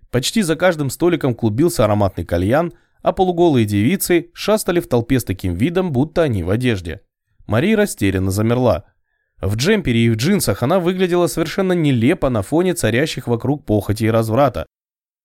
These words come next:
Девицы у барной стойки с презрительной усмешкой скользили по ней взглядом. Нетрезвые мужчины с горящим во влажных глазах желанием недоуменно косились на спортивные кроссовки и джемпер.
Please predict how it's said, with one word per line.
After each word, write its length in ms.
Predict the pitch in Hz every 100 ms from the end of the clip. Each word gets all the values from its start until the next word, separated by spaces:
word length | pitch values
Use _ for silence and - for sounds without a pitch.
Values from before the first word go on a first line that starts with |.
| -
Девицы 460 | 92 151 240 - 156
у 60 |
барной 340 | 127 131 123 110
стойки 320 | 175 185 160
с 100 | -
презрительной 560 | 147 147 208 - 160
усмешкой 500 | 139 - 143 175 175
скользили 440 | 156 120 101 95 101
по 100 | 107
ней 180 | 107 107
взглядом. 520 | 110 127 120 87 - _ _ _ _ _
Нетрезвые 520 | 107 120 131 113 110
мужчины 420 | 107 107 - 196 160
с 60 |
горящим 520 | 139 160 196 - 156
во 100 | 131
влажных 380 | 127 139 151 135
глазах 360 | 113 117 139 113
желанием 500 | 98 139 185 185 170
недоуменно 600 | 156 131 117 120 196 185
косились 500 | 165 139 151 170 147
на 100 | 127
спортивные 540 | - 101 - 165 160
кроссовки 520 | 131 95 - 92 - 104
и 160 | -
джемпер. 520 | 101 117 131 95 80